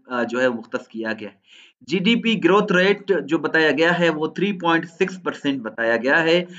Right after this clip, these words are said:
और इसके साथ-साथ एफ़बीआर tax revenue, Federal Board ऑफ, अ, Revenue के जो tax revenue target होता है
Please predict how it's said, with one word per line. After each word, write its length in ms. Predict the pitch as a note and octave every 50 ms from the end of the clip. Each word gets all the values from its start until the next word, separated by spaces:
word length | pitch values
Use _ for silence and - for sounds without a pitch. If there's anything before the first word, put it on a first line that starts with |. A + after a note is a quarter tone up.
| - - - -
और 100 | D3 C#3+
इसके 200 | - - - F3+
साथ-साथ 640 | F3+ F3 D3 C#3+ C#3+ - D#3+ D#3 E3 - - -
एफ़बीआर 500 | F3 F3 D3+ D#3 G3 G3+ F#3+ F#3+ G3 F#3+ F#3+ F#3+ - - _
tax 260 | F#3+ G3+ G3 G3 - -
revenue, 340 | D3 C#3+ C#3+ D3+ D3+ D3 C3+
Federal 340 | - - F3+ F3 F#3 F#3+
Board 280 | E3 C3+ E3 F3+ F#3 F3+
ऑफ, 120 | E3+ E3+ - - - - - _ _ _ _ _ _ _ -
अ, 100 | C#3 C#3
Revenue 340 | C#3+ D#3 D#3+ E3+ F3+ F3+ F3+
के 380 | F3+ F3+ - - - - E3 E3
जो 140 | C#3+ D#3 D#3
tax 420 | D#3 _ - G3+ G#3+ G#3 - -
revenue 360 | D#3 D3+ D#3 D#3+ F3+ F3+ G3
target 420 | F#3+ F#3+ F#3 E3 E3 E3+ G#3 G3 E3+
होता 240 | D3+ C#3+ C#3+ C#3+ C#3+
है 420 | C#3 D3 D#3 E3+ E3+ - _